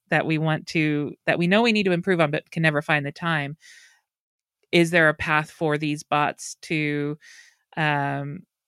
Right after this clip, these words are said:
to bridge that gap? And now maybe it's like, "Okay, I didn't have to write the whole thing. Now I'm fact checking it." But, you know, as long as I've, as long as it's working, like, we can get to that sharing it out sooner.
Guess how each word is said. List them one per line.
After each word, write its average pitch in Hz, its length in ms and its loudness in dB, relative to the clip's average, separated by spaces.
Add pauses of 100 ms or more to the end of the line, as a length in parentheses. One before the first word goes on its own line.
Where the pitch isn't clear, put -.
(120)
to 175 80 -8
bridge 160 280 0
that - 240 -2
gap? 143 400 -2 (320)
And 151 580 2
now 160 240 0
maybe 151 300 -2
it's 151 180 -4
like, 147 220 -4
"Okay, 160 220 -2
I 151 40 0
didn't 160 180 -10
have 151 140 -14
to 139 160 -18
write 302 220 -2
the 196 80 -4
whole 185 160 -2
thing. 175 400 -4 (100)
Now 165 140 -2
I'm 156 180 -6
fact - 380 -6
checking 156 400 -6
it." 151 180 -8 (160)
But, 156 200 0 (760)
you 170 120 -2
know, 151 100 -2
as 147 140 -2
long 175 200 6
as 160 160 2
I've, 160 240 4 (220)
as 165 160 0
long 220 180 4
as 190 80 2
it's 180 180 0
working, 190 360 2
like, 151 240 -4
we 160 140 -2
can 165 160 -4
get 170 180 0
to - 100 -8
that 147 260 2 (400)
sharing 160 380 2
it 139 180 -6
out 147 300 0
sooner. 160 440 -4